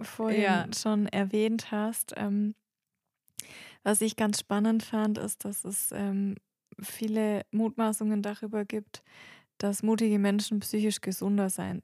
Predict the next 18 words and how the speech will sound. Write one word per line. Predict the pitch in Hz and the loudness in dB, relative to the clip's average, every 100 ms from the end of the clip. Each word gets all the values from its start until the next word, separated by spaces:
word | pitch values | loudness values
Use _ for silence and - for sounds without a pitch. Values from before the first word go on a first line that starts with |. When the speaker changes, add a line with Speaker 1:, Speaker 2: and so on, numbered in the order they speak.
| - | -8
Speaker 1:
gesünder | 202 - 214 208 190 | -4 0 2 4 2
sein | 190 180 185 - | 0 -2 -4 -6
sollen. | - - 185 185 208 233 311 | -4 -2 0 0 -2 -2 -4
Speaker 2:
Mhm. | 214 196 196 185 220 311 - - - | 0 0 0 0 -2 -4 -12 -18 -10
Speaker 1:
Da | |
gibt's | 202 208 - | -6 -4 -2
irgendwie | - 214 208 180 | 0 0 2 0
auch | 196 | -2
so | 190 | -2
mehrwöchige | 196 196 196 208 208 202 202 | -2 0 0 -2 -4 -6 -6
Studien | 208 - 247 233 240 233 | -6 -4 -4 -2 -2 0
und | 220 220 | -2 -2
so | 214 | -2
weiter, | 214 214 214 220 208 202 | 0 0 -2 -2 -2 -4
ähm, | - 196 196 202 202 | -4 -2 2 0 0
wo | 196 | -4
auch | 202 196 | -6 -6
die | - 202 202 196 | -8 -4 -4 -4